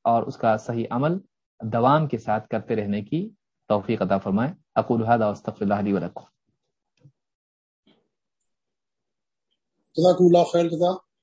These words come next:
Speaker 2: اللہ رب العالمین شیخ محترم کو بہترین بدلہ عطا فرمائے۔ ماشاءاللہ، الحمدللہ، آج کے درس میں ہم نے اہل کتاب یہود و نصارہ سے سلام کا جو مسئلہ ہے،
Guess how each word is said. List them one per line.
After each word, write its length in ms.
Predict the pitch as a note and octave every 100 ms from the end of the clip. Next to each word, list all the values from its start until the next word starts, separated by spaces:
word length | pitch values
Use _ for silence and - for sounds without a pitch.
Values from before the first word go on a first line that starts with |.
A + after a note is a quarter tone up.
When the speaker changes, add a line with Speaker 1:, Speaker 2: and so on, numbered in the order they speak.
| _ _ _
Speaker 2:
اللہ 140 | D3
رب 160 | D#3 D3+
العالمین 320 | E3 D#3+ E3
شیخ 260 | - D#3+ E3+
محترم 420 | D3 - D#3+ E3
کو 260 | D#3 D3+
بہترین 320 | D3 D3 D#3+ D#3+
بدلہ 220 | D3 D#3+
عطا 200 | D#3+ D#3+
فرمائے۔ 320 | - D#3 E3+ - _ _ _ _ _ _ _ _ _ _ D3+
ماشاءاللہ، 420 | D3+ F3 D#3+ D#3+
الحمدللہ، 720 | D#3 D3+ E3+ D#3+ D#3+ D#3+ D#3 D#3 _ _ _ _
آج 280 | D#3 D#3+ -
کے 60 |
درس 300 | E3+ E3 -
میں 160 | E3 D#3+ E3+ _ _ _ _ _ _
ہم 60 | D3
نے 440 | E3 F3 F3 - _ _
اہل 300 | A2+ D#3 E3+
کتاب 380 | E3 E3+ D#3+ E3
یہود 200 | D#3 D3
و 80 | E3
نصارہ 420 | D#3+ D#3 D#3+ E3+
سے 240 | D#3+ D3+ D3+ - _ _ _ _ _
سلام 540 | - D#3 D#4 F3 E3+
کا 120 | E3
جو 120 | D3+
مسئلہ 300 | D3+ D3+ E3+
ہے، 220 | F#3+ D3+